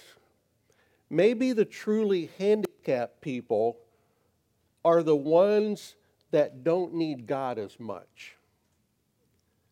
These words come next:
Maybe the truly handicapped people are the ones that don't need God as much. How much do you need God?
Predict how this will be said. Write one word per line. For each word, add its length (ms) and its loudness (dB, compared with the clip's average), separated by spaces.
Maybe 400 2
the 140 4
truly 600 -4
handicapped 680 -4
people 280 -2
are 60 0
the 80 -4
ones 340 -2
that 200 -4
don't 280 -2
need 220 -2
God 280 -2
as 180 -12
much. 480 -14
How 120 -2
much 320 4
do 80 -8
you 80 -4
need 260 0
God? 380 0